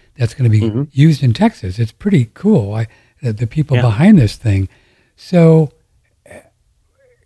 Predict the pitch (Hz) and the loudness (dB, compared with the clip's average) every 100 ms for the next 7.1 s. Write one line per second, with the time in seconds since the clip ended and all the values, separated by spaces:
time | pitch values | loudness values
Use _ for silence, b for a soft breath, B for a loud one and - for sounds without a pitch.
0 | _ _ _ _ _ _ _ _ _ _ | _ _ _ _ _ _ _ _ _ _
1 | _ _ _ _ _ - 208 185 - 202 | _ _ _ _ _ 0 2 2 2 0
2 | 220 175 _ _ - 147 _ _ _ _ | 0 -2 _ _ -20 -20 _ _ _ _
3 | _ - 165 170 170 143 151 131 113 - | _ -4 -2 0 -2 -2 0 0 -2 -2
4 | 143 160 - 175 180 - _ _ - 143 | -2 -2 -2 -2 -2 -10 _ _ -8 -2
5 | 151 - 143 - _ _ _ - 151 131 | -2 -2 -6 -6 _ _ _ -4 -4 -4
6 | _ - 139 - _ _ 147 160 139 151 | _ -16 -16 -18 _ _ -8 -6 -4 -6